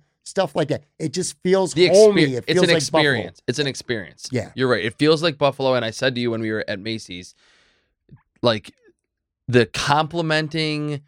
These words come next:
Speaker 2: factor of having, like, a blue light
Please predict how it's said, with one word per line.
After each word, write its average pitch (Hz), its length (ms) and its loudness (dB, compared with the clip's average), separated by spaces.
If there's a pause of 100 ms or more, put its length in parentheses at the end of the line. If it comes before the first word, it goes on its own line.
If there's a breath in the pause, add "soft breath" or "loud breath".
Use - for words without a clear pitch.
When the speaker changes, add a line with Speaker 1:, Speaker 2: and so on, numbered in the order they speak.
(160)
Speaker 2:
factor 120 680 -2
of 95 800 -8 (600)
having, 135 360 0
like, 135 160 -4
a 120 40 -4
blue 113 280 -4
light 107 360 -4